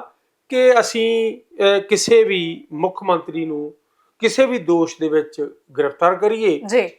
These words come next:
Speaker 1: ਤੇ ਉੱਤੇ ਚਾਰਜ ਫਰੇਮ ਕਰੀਏ
Speaker 2: ਹੂੰ।
Speaker 1: ਤੇ ਉਹ ਚਾਰਜ ਐਸੇ ਫਰੇਮ ਕਰੀਏ ਜਿਹਦੇ 'ਚ ਉਹਨੂੰ ਪੰਜ ਸਾਲ ਦੀ ਸਜ਼ਾ ਦੀ ਸੰਭਾਵਨਾ ਹੋਵੇ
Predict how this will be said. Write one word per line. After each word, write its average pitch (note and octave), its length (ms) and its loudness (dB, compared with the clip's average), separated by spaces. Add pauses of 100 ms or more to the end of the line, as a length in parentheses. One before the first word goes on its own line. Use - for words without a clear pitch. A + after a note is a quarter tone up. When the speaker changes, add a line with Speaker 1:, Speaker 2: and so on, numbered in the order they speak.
(220)
Speaker 1:
ਤੇ G3 120 4
ਉੱਤੇ F3 360 0
ਚਾਰਜ E3 480 2
ਫਰੇਮ G#3 300 2
ਕਰੀਏ G#3 500 2
Speaker 2:
ਹੂੰ। G3+ 180 -10 (300)
Speaker 1:
ਤੇ F#3 80 4
ਉਹ F3+ 60 4
ਚਾਰਜ E3+ 520 2
ਐਸੇ D#3 400 0
ਫਰੇਮ G#3+ 300 2
ਕਰੀਏ G#3 500 0 (340)
ਜਿਹਦੇ F#3+ 380 4
'ਚ G3 140 -4
ਉਹਨੂੰ E3 280 -2
ਪੰਜ D3 260 2
ਸਾਲ C#3 200 0
ਦੀ C#3+ 100 -12
ਸਜ਼ਾ C3+ 360 -8
ਦੀ C3+ 60 -16
ਸੰਭਾਵਨਾ C#3 600 -2
ਹੋਵੇ G3+ 500 4